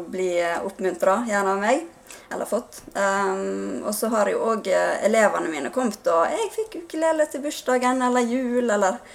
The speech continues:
«Kan du lære meg, eller stemme ukulele for meg?» <laughs> Ehm, og når jeg var på, eh, ungdomsskolen, på Garnes ungdomsskole så, eh, hadde jeg jo ukulele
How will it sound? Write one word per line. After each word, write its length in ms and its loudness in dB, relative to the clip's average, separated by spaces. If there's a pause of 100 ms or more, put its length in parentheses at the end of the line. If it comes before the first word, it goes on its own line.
(220)
«Kan 160 2
du 100 4
lære 360 4
meg, 200 2
eller 160 4
stemme 480 2
ukulele 400 2
for 160 0
meg?» 180 2 (260)
<laughs> 180 -2 (560)
Ehm, 600 -2 (220)
og 220 2
når 160 2
jeg 100 2
var 100 2
på, 160 -2 (160)
eh, 300 0
ungdomsskolen, 640 0 (400)
på 120 0 (500)
Garnes 340 0
ungdomsskole 540 0 (120)
så, 300 -2
eh, 720 0
hadde 240 -2
jeg 80 2
jo 100 -2
ukulele 540 0